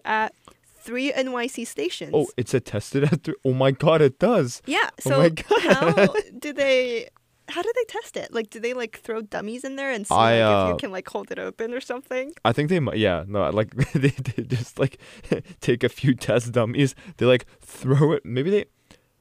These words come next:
Speaker 2: I don't know, it seems really inhumane. Like, maybe they just, like, throw it at the doors as hard as they can and see if the doors, like, slide open magically or not, right?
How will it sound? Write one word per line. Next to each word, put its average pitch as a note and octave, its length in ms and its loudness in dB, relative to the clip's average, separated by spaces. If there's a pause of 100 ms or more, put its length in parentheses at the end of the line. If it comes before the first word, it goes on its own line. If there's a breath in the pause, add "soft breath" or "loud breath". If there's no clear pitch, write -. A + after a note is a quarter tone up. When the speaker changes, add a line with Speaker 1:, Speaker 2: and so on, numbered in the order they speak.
(120)
Speaker 2:
I F3 60 4
don't G#3+ 80 6
know, A#3 80 4
it F3 60 4
seems F#3+ 240 -2
really E3 260 2
inhumane. D#3 480 -2
Like, G2 160 -2
maybe A#2 200 2
they C3+ 120 2
just, C#3 140 0
like, C3 120 2
throw A#2 260 2
it B2 80 4
at B2 120 0
the A#2+ 80 0
doors A#2 240 2
as G#2+ 100 -2
hard A2 160 2
as A2 80 0
they A2 100 -2
can A#2 220 -4
and G2+ 100 -6
see G#2+ 120 -2
if G2+ 80 -6
the G#2+ 80 -6
doors, G2+ 260 -4
like, G2 120 -6
slide G2 320 -2
open G2 300 -2
magically F#2 440 -6
or E2 80 -8
not, G2+ 280 -6
right? A2 280 -2